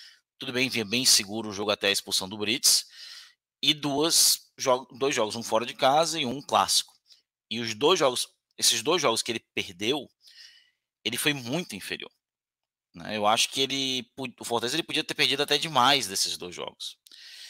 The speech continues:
E foram, talvez, os dois jogos mais atípicos e mais perigosos que o Fortaleza tinha nesse momento. Então,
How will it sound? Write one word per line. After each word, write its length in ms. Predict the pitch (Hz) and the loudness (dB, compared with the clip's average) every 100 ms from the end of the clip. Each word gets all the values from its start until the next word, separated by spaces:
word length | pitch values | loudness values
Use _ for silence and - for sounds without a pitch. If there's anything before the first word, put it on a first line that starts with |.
| - - - _ - | -20 -20 -20 _ -10
E 180 | 123 147 | -4 -2
foram, 340 | - 165 185 - - | 0 -2 -2 -6 2
talvez, 320 | 151 151 170 | 4 4 2
os 140 | 160 | 0
dois 200 | 123 160 | 0 2
jogos 220 | 147 156 | 2 0
mais 480 | 151 156 170 - - - | 0 2 4 4 2 4
atípicos 720 | - - 180 - 120 - 107 | 4 6 4 0 -10 -6 -4
e 60 | 113 | 0
mais 560 | 113 131 147 - - _ | 2 4 4 2 0 _
perigosos 640 | 175 170 139 147 151 117 - | -2 0 4 6 6 2 0
que 80 | |
o 20 | - | -2
Fortaleza 380 | 107 101 98 | -6 -4 -4
tinha 320 | 95 - 101 113 | -2 -2 -2 -2
nesse 240 | 117 - | -2 -2
momento. 480 | 131 135 117 - - - - - - - - - - _ _ _ _ _ _ 135 | -2 -2 -2 -4 -16 -18 -20 -18 -18 -18 -20 -20 -20 _ _ _ _ _ _ -10
Então, 380 | 147 - 190 | -4 2 2